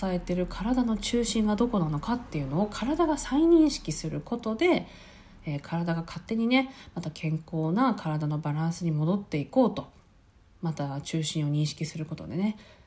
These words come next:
なので、ヨガっていうのは、えー、体を限りなく、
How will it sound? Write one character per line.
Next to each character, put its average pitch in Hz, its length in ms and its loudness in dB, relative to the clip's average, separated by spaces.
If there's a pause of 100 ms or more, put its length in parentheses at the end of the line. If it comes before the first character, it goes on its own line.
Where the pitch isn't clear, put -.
(160)
な 240 80 -2
の 233 100 0
で、 262 200 2
ヨ 240 120 4
ガ 262 120 4
っ - 120 -8
て - 100 -8
い 143 40 -2
う 139 40 -8
の 151 120 -2
は、 262 260 2 (480)
え 151 120 -2
ー、 147 40 -2
体 233 400 0
を 269 320 4
限 208 280 -2
り 262 100 4
な 277 100 2
く、 170 540 -2